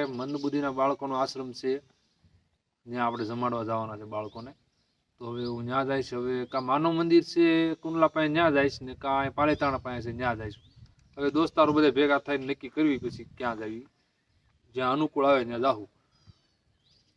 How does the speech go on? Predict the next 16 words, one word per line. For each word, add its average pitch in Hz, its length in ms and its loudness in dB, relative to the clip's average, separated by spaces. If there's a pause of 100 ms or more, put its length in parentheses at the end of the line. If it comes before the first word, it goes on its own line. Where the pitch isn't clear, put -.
(2000)
માનવ 135 320 0
મંદિર 180 300 6
જાવી 180 360 8
કે 330 400 4
ઓલા 165 240 6
પણ 180 240 2
જાવી, 131 200 6
પણ 123 140 -8
તમારે 151 340 2
લોકોને 151 380 2
જો 151 120 2
બાળકોને 135 640 0
જમાડવા 143 380 2
માટે 143 360 0
કાંઈ 131 160 -2
સહયોગ 139 440 0